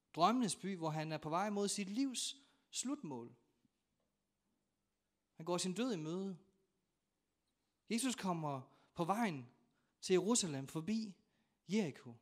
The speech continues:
og her bryder Guds historie ind over Bartimaeus' historie.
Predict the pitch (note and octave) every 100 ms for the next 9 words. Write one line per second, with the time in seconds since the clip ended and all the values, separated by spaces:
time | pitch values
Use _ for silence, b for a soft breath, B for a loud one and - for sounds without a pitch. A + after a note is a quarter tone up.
0 | - _ - C#3 G#3+ D#3+ A#2 b b b
1 | D#3 D3+ D3+ A3+ A3+ D#3 F#3 F#3+ C#3 A#2+
2 | - - F#3+ F3 F3+ C#3 A#2+ _ _ _
3 | _ _ _ - C3+ C#3 D3+ F#3+ F#3 A#2+
4 | - - - - D#3+ C#3+